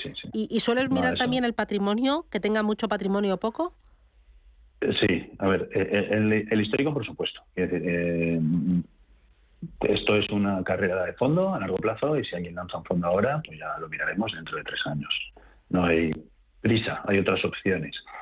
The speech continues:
Speaker 1: La única excepción a todo esto puede ser el caso de Lombia, que hemos mencionado anteriormente, que es un equipo que lleva muchos años haciendo una gestión, ahora se va, monta su gestora y sigue haciendo lo mismo que hacía los pasados veinte años. Con lo cual,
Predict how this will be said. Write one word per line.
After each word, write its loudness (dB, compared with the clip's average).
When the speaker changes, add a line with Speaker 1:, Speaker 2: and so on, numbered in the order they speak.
Speaker 1:
La 4
única 2
excepción -2
a 0
todo 4
esto 0
puede 0
ser -2
el -4
caso -2
de 2
Lombia, 2
que -6
hemos -8
mencionado -6
anteriormente, 2
que -2
es -4
un -4
equipo 0
que -8
lleva -2
muchos 2
años -2
haciendo -10
una -14
gestión, 0
ahora -6
se -2
va, 0
monta 0
su 0
gestora 0
y 2
sigue 2
haciendo 0
lo 2
mismo 0
que 2
hacía 0
los -2
pasados 0
veinte 2
años. 0
Con 0
lo 2
cual, 0